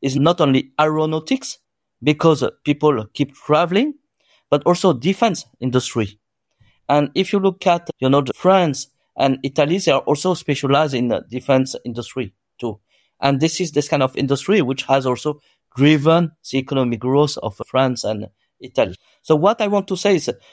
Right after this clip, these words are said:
more globally, I, I don't, I, I'm not very bullish, but I'm not very bearish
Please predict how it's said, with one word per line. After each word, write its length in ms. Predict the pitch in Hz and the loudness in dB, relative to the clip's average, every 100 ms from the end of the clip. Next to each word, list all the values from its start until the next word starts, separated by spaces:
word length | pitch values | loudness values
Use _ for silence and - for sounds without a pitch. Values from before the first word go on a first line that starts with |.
| _ - | _ -2
more 420 | 143 180 117 - _ _ | 2 4 2 -4 _ _
globally, 720 | 120 165 180 185 190 190 156 - _ _ - | 2 4 4 2 2 0 -2 -10 _ _ -2
I, 280 | 135 135 131 | 2 2 2
I 80 | 135 | 2
don't, 300 | 143 175 - - | 2 2 0 -2
I, 180 | 135 135 | 0 2
I'm 140 | 147 156 | 2 4
not 240 | 180 - - _ _ _ - | 2 -2 -14 _ _ _ -12
very 380 | 139 151 147 135 | 0 4 4 2
bullish, 560 | 120 143 175 269 - _ _ _ | 2 4 4 2 -6 _ _ _
but 160 | 202 | 0
I'm 160 | 185 190 | 2 4
not 180 | 220 220 139 | 2 2 2
very 280 | 160 165 147 | 4 4 4
bearish 640 | 113 156 160 127 - - | 2 2 2 0 -2 -12